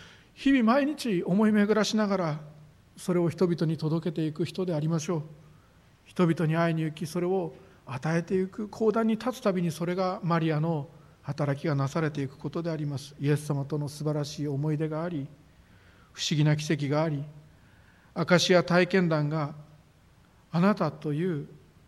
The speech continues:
人の人生の中にデータとして入っていることでありましょう。説教者でなくても皆そうであります。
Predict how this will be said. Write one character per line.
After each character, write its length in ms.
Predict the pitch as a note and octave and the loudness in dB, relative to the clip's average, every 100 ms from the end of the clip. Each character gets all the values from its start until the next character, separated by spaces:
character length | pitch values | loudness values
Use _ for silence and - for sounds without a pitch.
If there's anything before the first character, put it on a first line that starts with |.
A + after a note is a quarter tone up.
| _ - | _ -20
人 220 | - F#3+ | 0 4
の 100 | E3+ | 4
人 200 | E3+ F#3+ | 4 4
生 140 | E3+ | 2
の 100 | D3+ | 2
中 240 | D#3+ F3 D#3 | 0 0 -2
に 140 | C#3 | 0
デ 180 | E3 A3+ | 4 4
ー 40 | |
タ 100 | D#3+ | 2
と 140 | D3+ D3 | -2 -6
し 60 | |
て 100 | - | -6
入 220 | F3 A#3+ | -8 -8
っ 20 | C4 | -8
て 240 | - D#3 | -6 -4
い 80 | C#3 | -2
る 80 | C3 | -4
こ 120 | D3 | -6
と 140 | F3 | -4
で 220 | D#3+ C3+ - - - - - _ - - | -2 -4 -6 -16 -20 -20 -20 _ -20 -2
あ 100 | C#3 | 2
り 100 | D#3 | 2
ま 120 | D#3 | 2
し 100 | D3 | -2
ょ 40 | |
う。 60 | C3+ - - - - _ _ - | -6 -8 -20 -20 -20 _ _ 2
説 240 | G3 G3 | 4 8
教 100 | A#3 | 8
者 140 | G#3+ | 8
で 100 | F#3+ | 6
な 140 | F#3 G3+ | 6 2
く 60 | |
て 100 | G3 | 2
も 100 | G#3+ | 0
皆 240 | G#3 A3 A3+ | 2 0 -2
そ 200 | - C#4 | -4 -6
う 40 | |
で 60 | E3 | -6
あ 60 | |
り 80 | B2 | -8
ま 120 | C#3+ | -12
す。 180 | C#3+ - | -14 -18